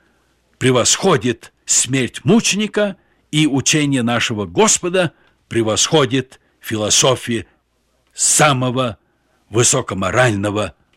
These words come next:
мыслителя. Воскресение Иисуса Христа значит, что все, что Христос сказал, все, что Он делал, имеет сверхъестественное и вечное значение.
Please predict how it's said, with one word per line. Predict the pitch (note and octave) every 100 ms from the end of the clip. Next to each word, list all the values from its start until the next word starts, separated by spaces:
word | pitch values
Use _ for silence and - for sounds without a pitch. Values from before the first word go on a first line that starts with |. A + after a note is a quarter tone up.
| -
мыслителя. | G#2+ G#2+ - A#2+ - F2 D#2+ - _ _ _ _ _ _ _ _ _ _ _ _
Воскресение | D#3 D#3 F3 D#3+ C4+ B3 G#3+
Иисуса | E3+ - G3+ F#3
Христа | F#3+ F3 F3 D#3
значит, | C#3 G#2 - F2 - -
что | - C#3+
все, | - - A3+ A2 - _ _ -
что | - D#3+
Христос | - B2+ - G#3+ A3
сказал, | - F#3 C#3+ D2+ - _ _ _ - _
все, | - - A3+ G#3
что | - F#3+ -
Он | - G3+ F#3+ D3
делал, | A2 A2+ C#2+ C2 - _ _ _ _ - -
имеет | D3+ D3+ E3 D#3+ C3
сверхъестественное | - C#3 C#3+ - A#2+ - - C4+ C#4 - - B2 G#2+ G2 D2 - _ _ -
и | C#3+
вечное | F#2+ F3 E3+ - A#2 G#2
значение. | F#2 - B2+ E2+ -